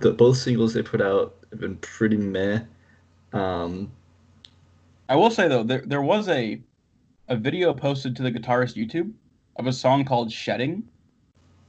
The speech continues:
Speaker 2: It has the Heart Machine name, but it, I think it was just, like, a, something he worked on, on the side. That song is sick. Like,
Speaker 1: Is it
Speaker 2: that's
Speaker 1: filled
Speaker 2: a
Speaker 1: with
Speaker 2: really
Speaker 1: shredding?
Speaker 2: good s-, huh?
Speaker 1: Is it filled with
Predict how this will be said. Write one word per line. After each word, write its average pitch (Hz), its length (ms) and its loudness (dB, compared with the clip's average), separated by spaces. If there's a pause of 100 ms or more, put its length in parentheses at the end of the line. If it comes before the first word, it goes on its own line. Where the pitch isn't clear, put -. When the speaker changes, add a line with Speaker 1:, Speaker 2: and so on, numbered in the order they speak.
(320)
Speaker 2:
It 127 140 -4
has 160 320 2
the 139 100 0
Heart 147 260 -2
Machine 135 400 2
name, 131 380 -4 (1200)
but 123 120 2
it, - 100 -8 (220)
I 120 80 2
think 156 220 -2
it 160 40 -4
was 147 120 -2
just, 131 140 -8
like, 131 120 -6
a, 107 180 -4
something 135 300 2
he 123 120 2
worked 123 200 0
on, 127 80 2
on 120 60 0
the 113 60 -4
side. 117 400 0
That 160 220 0
song 131 420 4
is 113 200 -10
sick. - 880 -6 (800)
Like, 120 260 -2
Speaker 1:
Is 110 140 2
it - 160 -2
Speaker 2:
that's - 180 2
Speaker 1:
filled 113 180 6
Speaker 2:
a 127 40 6
Speaker 1:
with 120 300 2
Speaker 2:
really 151 140 0
Speaker 1:
shredding? 127 460 4
Speaker 2:
good 135 60 -2
s-, - 120 -12 (680)
huh? 165 140 0 (520)
Speaker 1:
Is 107 180 -4
it 107 120 -2
filled 107 260 2
with 92 220 -6